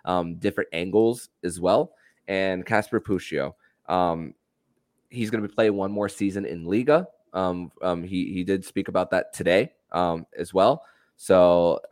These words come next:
also trying to get more, more games. We, we were raving about Casper Puccio after his, uh, World Juniors, uh, just, uh, last year as well. So that,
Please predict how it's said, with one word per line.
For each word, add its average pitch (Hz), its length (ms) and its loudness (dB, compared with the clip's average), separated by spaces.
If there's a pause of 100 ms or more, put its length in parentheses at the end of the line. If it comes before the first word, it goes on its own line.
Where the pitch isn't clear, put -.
(260)
also 95 440 2
trying 92 300 -2
to - 80 -10
get 90 140 -2
more, 85 440 0
more 85 200 -2
games. 98 300 -2
We, 101 220 0
we 110 220 4
were 92 280 4 (400)
raving 120 400 6
about 85 260 -6
Casper 85 320 -8
Puccio 85 460 -6
after 85 320 -6
his, 92 240 -6
uh, 85 120 -4
World 82 320 -6
Juniors, 85 380 -12
uh, 82 280 -2 (440)
just, - 240 -6
uh, 90 180 2
last 90 400 0
year 87 140 -2
as 82 160 -6
well. 90 240 4
So 80 300 -2
that, 92 200 2